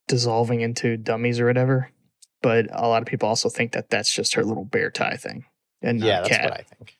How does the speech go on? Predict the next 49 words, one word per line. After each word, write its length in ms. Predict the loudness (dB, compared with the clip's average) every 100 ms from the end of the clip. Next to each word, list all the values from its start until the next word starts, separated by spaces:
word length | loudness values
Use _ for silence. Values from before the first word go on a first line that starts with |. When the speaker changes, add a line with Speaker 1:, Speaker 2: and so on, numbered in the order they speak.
| -6
Speaker 1:
So 160 | -2
I 40 | 2
think 180 | 2
that's 160 | 2 0
where 60 | -2
people 240 | -4 -6
get 120 | -8
it 80 | -12
from. 200 | -12 -10
So 140 | -4 0
I, 560 | 4 4 4 2 0
I 40 | 0
think 260 | -2 -4 -4
me, 140 | -6
mine's 420 | -4 -4 -4 -4
just 160 | -4 -2
like, 200 | -4 -4
"Nope, 260 | 0 0 2
fuck 220 | 0 2
you, 60 | 4
Ginty." 440 | 4 4 2 0 _ _ -14
<laughs> 280 | -14 -18 _
Speaker 2:
New 220 | 6 8
theory. 420 | 8 8 8 4 -2 _ _ -18 0
Speaker 1:
Yep. 260 | 2 2 _ _
Speaker 2:
Me, 180 | 4 8
mine 220 | 8 8
is 100 | 8
God. 360 | 6 4 4 -2 -8 _ 2
Speaker 1:
Oh, 600 | 8 10 10 8 6 4
Speaker 2:
<laughs> 60 | 4
Speaker 1:
yeah, 140 | 4 6
there 160 | 6
you 60 | 8
go. 140 | 8
I 140 | 8 10
do, 280 | 10 10 10
I 180 | 8 6
do. 320 | 4 4 4 0 4
Speaker 2:
Me, 160 | 6
mine, 260 | 10 10 8
and 80 | 6
Clavis 360 | 6 8 6 2
are 80 |
both 300 | 2 2 0
God. 300 | 0 -2 -2
They're 180 | -2 -2
a 60 | 0
pantheon. 760 | 4 4 4 -2 -12 -16 -18